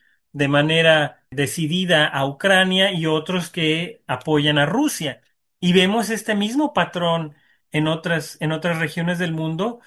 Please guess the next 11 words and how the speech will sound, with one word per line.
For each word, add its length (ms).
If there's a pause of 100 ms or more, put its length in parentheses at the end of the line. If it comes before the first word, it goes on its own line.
(240)
o 160
incluso 760 (180)
vemos 420
que 100
en 60
otras 240
regiones 400
del 120
mundo 280
este 220
conflicto 640